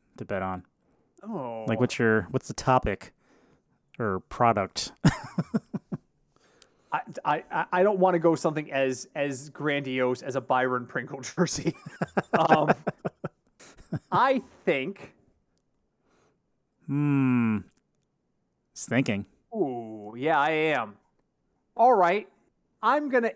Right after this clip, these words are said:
Speaker 2: amp this one up really, really good.
Speaker 1: <laughs> Okay. I'm ready.
Speaker 2: I am going to bet you a four-pack of beer
Speaker 1: Okay.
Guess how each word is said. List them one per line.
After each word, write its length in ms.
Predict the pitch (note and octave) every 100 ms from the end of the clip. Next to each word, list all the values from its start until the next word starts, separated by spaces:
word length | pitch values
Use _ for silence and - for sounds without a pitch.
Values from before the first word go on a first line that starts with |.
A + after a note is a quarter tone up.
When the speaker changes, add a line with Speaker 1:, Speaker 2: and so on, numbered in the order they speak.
| -
Speaker 2:
amp 320 | F#3+ A3 -
this 240 | G#3 G#3 - _ _ _
one 200 | F#3 F3
up 300 | D#3 C#3 - _
really, 920 | D3+ C3+ C3+ D#3+ G3 G3+ G3+ F#3+ G3+ F#3+
really 640 | D3 C#3+ D3+ D#3 D#3 D3+
good. 480 | C3 - B2+ G#2 G2 - -
Speaker 1:
<laughs> 80 | F3 - -
Okay. 720 | D3+ D3+ - C#3 A#2+ A#2+ A2+ _ - - _ _ -
I'm 100 | A2+
ready. 300 | A2 G2+ F#2+ - _ _ _ _ _ _ _ -
Speaker 2:
I 420 | G3 B3+ C4+ B3+
am 140 | G#3+ G3
going 320 | G3 G3 F#3+
to 120 | F#3 D3+
bet 380 | - E3+ -
you 540 | D3 C3 A#2 A2+ B2 F#3 _ _ _ _ _ _ -
a 160 | D3+ D3
four-pack 1120 | - - - G3 G#3+ G#3 - C#3 A#2 A2+ - -
of 240 | E3 C3+ B2 -
beer 520 | G3+ E3 A2 G#2 B2 _ -
Speaker 1:
Okay. 380 | D#3 - F#2+